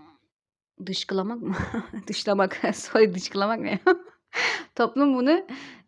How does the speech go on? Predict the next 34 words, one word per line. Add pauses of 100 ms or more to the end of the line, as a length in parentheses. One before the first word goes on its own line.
dışarı
atmaya
çalışıyor. (420)
Çünkü
topluma
aykırı
hareket
ediyor.
Toplumda
ne
var
biliyor
musun? (220)
Herkes
böyle
numunelik
gibi (320)
standart
bir
insan
modeli
oluşturmaya
çalışıyor.
Düzen
adı
altında
bir (280)
esaret
var
toplumda. (680)
Böyle
farklı
olanı
dışlıyorlar.